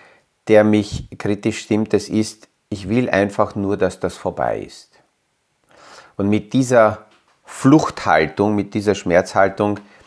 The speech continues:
wird leider aus diesem Konzept oder aus der Situation nichts Gutes, weil nur, dass man sagt, „Ich will nur, dass vorbei ist“,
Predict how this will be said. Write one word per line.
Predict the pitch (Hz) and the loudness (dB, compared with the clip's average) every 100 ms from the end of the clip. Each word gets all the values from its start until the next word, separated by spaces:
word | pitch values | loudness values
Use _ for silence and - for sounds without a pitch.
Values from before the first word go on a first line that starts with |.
| _ - | _ -14
wird | 90 110 107 | 0 0 2
leider | 87 80 90 87 95 | 2 4 4 4 2
aus | 92 | 0
diesem | 98 95 92 | -4 -6 -6
Konzept | 92 87 104 - - - _ - - _ _ | -6 -4 -4 -4 -10 -20 _ -20 -20 _ _
oder | 98 90 | 0 2
aus | 90 | 2
der | 98 | -2
Situation | - 98 95 - 98 98 | -8 -4 -4 -2 0 2
nichts | 95 95 - - | 0 -4 -8 -20
Gutes, | - 107 101 101 107 147 - | -6 -4 -2 2 2 2 0
weil | 101 | 0
nur, | 101 104 110 127 131 - _ _ - | 2 0 2 4 4 0 _ _ -10
dass | 95 | -6
man | 98 | 0
sagt, | 101 101 | 0 -2
„Ich | 98 92 | -8 -6
will | 113 | -4
nur, | 120 92 | -2 -2
dass | 95 - | -2 -6
vorbei | 92 78 73 78 | -8 0 2 2
ist“, | 90 110 - _ | 0 -2 -10 _